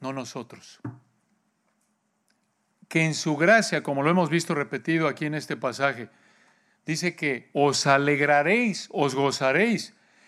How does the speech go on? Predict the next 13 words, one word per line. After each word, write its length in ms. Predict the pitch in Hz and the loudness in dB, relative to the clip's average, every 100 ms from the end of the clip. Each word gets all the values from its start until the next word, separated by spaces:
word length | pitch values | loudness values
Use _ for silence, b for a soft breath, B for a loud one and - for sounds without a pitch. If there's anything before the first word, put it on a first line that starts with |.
| b | b
que 140 | - 160 | -2 -2
en 60 | |
su 160 | 151 151 | 0 0
gracia 380 | 165 226 208 220 | 4 4 4 0
nos 240 | 175 - | 0 -6
conceda 560 | 151 135 - 180 165 120 | -10 -10 -8 -4 -4 -4
gozo, 720 | 110 127 175 190 - 113 104 _ _ _ _ _ | -6 -4 -4 -4 -8 -14 -16 _ _ _ _ _
por 180 | 127 127 | -2 2
adorarlo 720 | 123 123 123 143 175 170 147 | 2 0 0 2 2 0 -4
como 260 | 123 117 143 | -10 -8 -6
Él 80 | |
nos 160 | 151 123 | -6 -6
manda, 600 | 131 143 165 208 - _ | -4 -2 0 -4 -6 _